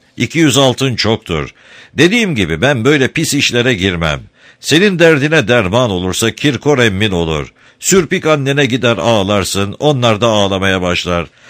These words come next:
Baban olacak akılsıza belki İstanbul gurbeti lafını yutturursun. Beni dinle, gel yüz altın el versin. On altın Gavur Ali emminin akıl parası. Kırk altına bir beygir.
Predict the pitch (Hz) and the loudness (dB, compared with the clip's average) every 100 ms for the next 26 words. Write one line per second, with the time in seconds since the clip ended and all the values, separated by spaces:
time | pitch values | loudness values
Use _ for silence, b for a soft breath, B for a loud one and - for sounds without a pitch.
0 | B B 156 185 202 180 175 165 165 107 | B B 2 4 2 2 2 2 0 0
1 | 143 170 - 139 123 101 82 131 110 113 | -2 -2 -2 0 0 0 0 0 -2 -4
2 | 113 - 98 113 101 87 98 90 92 110 | -4 -2 -2 -2 -4 -2 -4 -2 -2 -2
3 | 101 117 110 110 95 92 92 90 95 - | 0 0 -2 -2 -2 -4 -4 -4 -4 -4
4 | 80 71 60 b b b b b b - | -6 -6 -12 b b b b b b 0
5 | 143 220 147 76 73 73 104 151 104 113 | 2 2 0 -2 -2 -2 2 2 2 0
6 | 185 160 139 143 147 101 95 92 98 87 | 2 2 2 0 0 0 2 2 0 0
7 | 113 82 - b b _ 135 147 95 90 | 0 0 -6 b b _ 2 2 2 -2
8 | - 120 107 71 85 90 107 82 98 90 | -4 -4 -6 -4 -2 0 0 0 0 0
9 | 90 80 90 113 113 - 139 101 85 82 | 0 -2 -2 -2 -2 -2 -2 0 -2 -2
10 | - 78 71 B B B - 202 180 170 | -2 -4 -4 B B B 2 2 4 2
11 | 147 151 165 135 107 156 92 104 90 85 | 2 0 0 0 2 2 2 2 2 0
12 | 73 | -2